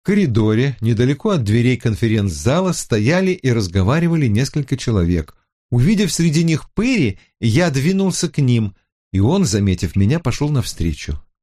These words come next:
"На сегодня все, мистер Перри. Мистер Мьюр должен немного остыть. Я все доложу Ниро Вульфу".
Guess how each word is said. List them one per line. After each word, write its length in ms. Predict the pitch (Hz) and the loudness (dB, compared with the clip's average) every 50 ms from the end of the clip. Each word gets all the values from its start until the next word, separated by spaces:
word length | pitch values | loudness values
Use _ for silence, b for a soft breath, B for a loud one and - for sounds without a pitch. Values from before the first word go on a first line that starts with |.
| _ _ _ _ - | _ _ _ _ -4
"На 160 | 127 143 156 | -2 0 0
сегодня 440 | - - 185 185 226 240 180 233 220 | 2 2 0 0 0 0 0 0 0
все, 340 | 160 - - - 151 139 127 | 0 0 0 0 0 2 2
мистер 400 | 120 123 127 120 - - 139 131 | 2 0 0 0 -2 -4 -6 -6
Перри. 460 | - - 127 131 127 120 123 127 127 _ _ _ _ _ _ _ - | -4 -2 0 0 0 0 -2 -4 -6 _ _ _ _ _ _ _ -2
Мистер 460 | 120 143 185 254 254 - - 190 170 | 0 2 2 2 0 0 -2 -2 0
Мьюр 440 | 156 143 139 131 170 214 233 233 - | 2 2 2 2 2 0 0 -2 -2
должен 480 | 139 120 147 165 185 165 139 143 135 127 | -2 -2 0 0 0 0 0 0 0 2
немного 480 | 123 120 120 123 143 156 127 127 113 | 2 2 2 2 0 0 0 0 -2
остыть. 600 | 104 95 - - - - 87 80 - - - _ _ _ _ _ _ _ - | -2 -2 -4 -6 -6 -4 -4 -4 -4 -8 -18 _ _ _ _ _ _ _ -4
Я 300 | 139 127 180 202 196 175 | 0 0 2 2 0 -2
все 280 | - - - 196 196 180 | -4 -4 -2 -2 -2 0
доложу 440 | 156 143 139 139 139 120 135 151 | 0 0 0 0 0 0 -2 -2
Ниро 300 | 135 123 127 127 113 110 | 0 0 0 0 0 0
Вульфу". 520 | 92 80 85 85 73 - - - 73 71 | -2 -2 -4 -4 -6 -6 -10 -12 -14 -14